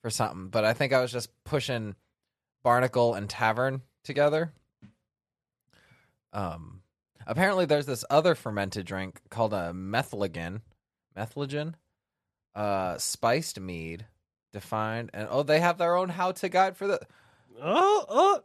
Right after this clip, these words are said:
Speaker 2: oh.
Speaker 1: Oh my God. You got, oh. So you, you wanna get, um, you wanna get a little, uh, yeasty?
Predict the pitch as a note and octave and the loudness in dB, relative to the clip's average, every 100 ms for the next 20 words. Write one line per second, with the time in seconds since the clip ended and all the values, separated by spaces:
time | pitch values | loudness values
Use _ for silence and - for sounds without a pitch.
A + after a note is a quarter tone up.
0 | - E4+ F#4+ - _ D#3+ G3+ G#3+ B2+ B2 | -2 0 0 -4 _ -6 -4 -2 -4 -2
1 | F3 A3 G2 A#2+ F#3+ - - A#2+ D3 C#3 | 0 0 0 -2 -6 -8 0 4 6 6
2 | A#2 F#2+ E2+ - _ _ _ _ _ _ | 4 0 -4 -12 _ _ _ _ _ _
3 | _ - C#3 C3+ B2+ A#2+ - _ _ _ | _ -4 2 4 4 2 -2 _ _ _
4 | _ _ _ _ _ _ _ _ _ _ | _ _ _ _ _ _ _ _ _ _
5 | _ _ _ G#2+ D3 F#3 G3 G#3 F#3+ - | _ _ _ -10 -8 -8 -10 -12 -14 -18
6 | _ _ _ _ _ _ _ - C3 F#3 | _ _ _ _ _ _ _ -6 -4 -2
7 | A#3 G3+ C#3 - A#2+ A2+ F2+ D#2+ F2 _ | 0 0 0 -2 -2 0 -2 -4 -14 _
8 | _ _ - _ _ _ - A#2+ D3 E3+ | _ _ -20 _ _ _ -10 -6 -4 -4
9 | E3 C#3 B2+ B2 B2+ A#2+ A#2 G#2+ F#2+ A#2 | -4 -2 -2 0 -2 0 0 0 -2 -6
10 | - F#3 | -6 -8